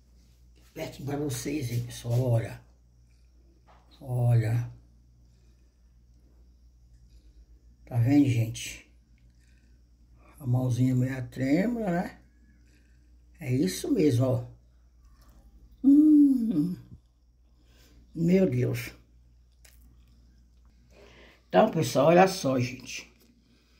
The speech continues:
Ficamos por aqui, pessoal. Espero que vocês tenham gostado.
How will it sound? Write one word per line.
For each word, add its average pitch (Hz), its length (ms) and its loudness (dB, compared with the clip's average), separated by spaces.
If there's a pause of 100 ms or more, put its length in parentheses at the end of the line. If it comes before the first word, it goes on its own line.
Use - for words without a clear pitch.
(180)
Ficamos 185 380 2
por 185 160 8
aqui, 185 360 2
pessoal. 175 380 0
Espero 165 320 0
que 165 80 -8
vocês 147 340 -6
tenham 135 240 -4
gostado. 175 840 -2